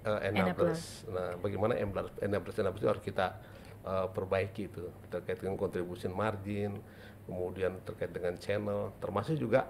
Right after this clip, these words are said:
Speaker 1: unlocking, eh, Hajj, eh, ekosistem, karena
Speaker 2: Ekosistem.
Speaker 1: kita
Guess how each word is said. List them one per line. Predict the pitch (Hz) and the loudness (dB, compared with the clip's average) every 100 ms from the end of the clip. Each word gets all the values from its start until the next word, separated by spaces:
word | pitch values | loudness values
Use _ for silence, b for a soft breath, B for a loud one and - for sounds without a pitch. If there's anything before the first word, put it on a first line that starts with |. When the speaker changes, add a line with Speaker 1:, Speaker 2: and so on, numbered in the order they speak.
| 113 | 4
Speaker 1:
unlocking, | 113 107 - 156 180 - B B B B B 117 | 4 4 4 2 2 0 B B B B B 2
eh, | 110 107 110 110 110 107 107 101 - | 6 8 8 8 8 6 4 0 0
Hajj, | - 147 - - - - - - | 8 8 6 -8 -10 -16 -4 4
eh, | 110 107 - | 6 6 4
ekosistem, | - 110 170 - 151 143 - | 4 4 4 4 4 4 4
karena | 117 127 | 6 8
Speaker 2:
Ekosistem. | 131 127 | 6 8
Speaker 1:
kita | 143 | 10